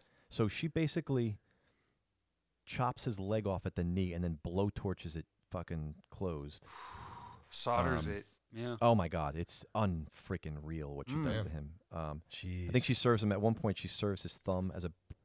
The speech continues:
Speaker 1: candle on his birthday cake. Um, there's, it's unreal how
Speaker 2: My God.
Speaker 1: dark and deep. You know, I, I think because this is actually the first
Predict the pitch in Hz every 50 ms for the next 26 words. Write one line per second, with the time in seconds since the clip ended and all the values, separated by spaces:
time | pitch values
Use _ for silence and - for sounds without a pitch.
0 | _ _ - - 95 95 98 98 92 87 78 82 80 - - 87 85 - - 92
1 | 87 - - 90 90 87 - - - _ _ _ _ _ _ _ _ _ _ _
2 | _ _ _ _ _ _ _ _ _ _ - 82 80 78 78 - - 120 113 107
3 | - _ _ _ - 117 110 - - - - _ _ - 117 120 113 107 104 98
4 | 90 82 85 85 90 90 90 85 85 82 90 80 78 180 165 123 - - 117 139
5 | 175 190 160 101 82 - 101 95 92 95 - 92 90 85 - 95 92 - - -
6 | _ - - - - - - - _ _ _ _ _ _ _ _ _ - 160 208
7 | 226 226 196 - - 139 - - 196 180 - - - 160 143 135 190 - 277 262
8 | 208 - - - 135 131 - - - 139 127 117 - - - - 110 104 - -
9 | 127 143 135